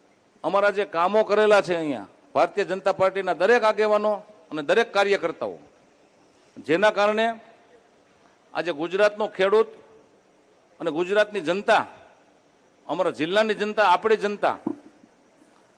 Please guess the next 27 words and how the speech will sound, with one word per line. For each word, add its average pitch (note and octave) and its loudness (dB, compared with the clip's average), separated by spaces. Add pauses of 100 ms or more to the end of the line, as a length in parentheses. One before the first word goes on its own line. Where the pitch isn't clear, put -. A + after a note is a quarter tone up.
(400)
ગૌરવ G#3 6
લઈ G#3 4
શકે G#3 -2
એવા G3 0
કામો E3+ -4
સરકારે D#3+ -2
કર્યા D3 -2
છે B2+ -8
મિત્રો. F#2+ -14 (440)
મિત્રો, F3+ 0
આપ G#3+ 2
સર્વને A3 2
હું A3+ 2
આ A3 2
તકે A3 -2
યાદ G#3+ 2
કરાવવા A#3 4
માંગુ G3 2
છું G2 -16 (1120)
કે D#3+ 0
આપણો G3+ 2
સરદાર G3 2
સરોવર G#3+ 2
બાંધનો G#3 2
જે G#3 2
પ્રશ્ન G3+ -4
હતો G#3+ 2